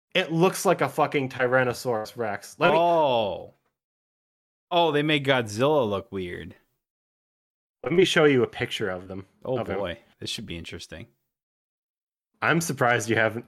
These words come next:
Speaker 1: you've never heard of
Speaker 2: I
Speaker 1: this.
Speaker 2: mean, I'm, I might have seen, like, the picture of it, I'm sure, but, like, I just didn't know if it's as fucked up as you say it is.
Speaker 1: So this is supposed to be Godzilla. God, that's a small picture.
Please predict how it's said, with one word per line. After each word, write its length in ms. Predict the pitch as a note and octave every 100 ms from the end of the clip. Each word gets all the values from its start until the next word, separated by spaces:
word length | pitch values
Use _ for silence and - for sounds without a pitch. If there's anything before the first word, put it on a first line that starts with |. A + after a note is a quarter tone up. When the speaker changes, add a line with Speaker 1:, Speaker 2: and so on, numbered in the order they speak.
| _
Speaker 1:
you've 140 | C3 A2+
never 280 | A#2 G#2 G2+
heard 240 | A2+ G#2+
of 100 | G2+
Speaker 2:
I 80 | D#3
Speaker 1:
this. 60 | F#3
Speaker 2:
mean, 340 | F3+ E3+ D#3+ - _ -
I'm, 320 | C#3+ C#3 C3+ _
I 80 | C#3
might 200 | D3+ F#3
have 100 | E3+
seen, 160 | - D#3+
like, 180 | C#3 C3+
the 100 | -
picture 540 | - A#2+ A#2+ - D3+
of 100 | D3+
it, 120 | D#3+
I'm 160 | D#3+ C#3+
sure, 480 | - C3+ D3 D#3+ -
but, 160 | - A2
like, 280 | G2 G2+ F2
I 120 | G#2
just 200 | G#2+ -
didn't 220 | G#2+ G2+
know 380 | F#2 F#2 G#2+ A#2 _ _ _ _ _ _ _
if 60 |
it's 140 | G2+ -
as 180 | G2+ -
fucked 240 | G#2+ -
up 160 | G#2 G#2
as 140 | F#2
you 80 | F2+
say 240 | - F#2
it 80 | G2+
is. 280 | A2 A2+ - _ _ _ _ _ _ _
Speaker 1:
So 140 | F#3
this 220 | F3 A3 D4
is 120 | B3
supposed 360 | - B3 G#3
to 40 | G#3
be 120 | G#3+
Godzilla. 680 | D#3+ C#3+ B2 C3 C3 G#2+ A2 -
God, 220 | - B2 B2
that's 200 | A2+ -
a 40 |
small 360 | - - A2 F#2+
picture. 540 | - G2+ - A2 A2